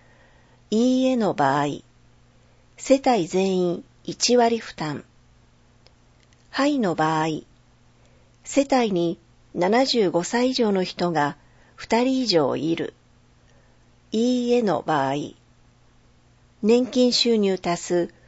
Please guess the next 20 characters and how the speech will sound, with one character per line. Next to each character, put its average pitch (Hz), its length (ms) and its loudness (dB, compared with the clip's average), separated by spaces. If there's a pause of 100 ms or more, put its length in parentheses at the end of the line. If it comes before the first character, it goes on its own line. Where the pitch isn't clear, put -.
(160)
そ - 180 2
の 269 140 4
他 262 140 -2
の 175 140 2
合 202 200 2
計 208 240 0
所 202 140 -2
得 202 300 -6
金 208 240 -2
額 170 260 -2
が 151 240 0 (500)
二 196 180 2
百 247 280 -2
万 247 240 0
円 233 240 2
以 226 80 2
上 185 220 2
で 147 160 0
あ 139 120 0
る。 131 200 -8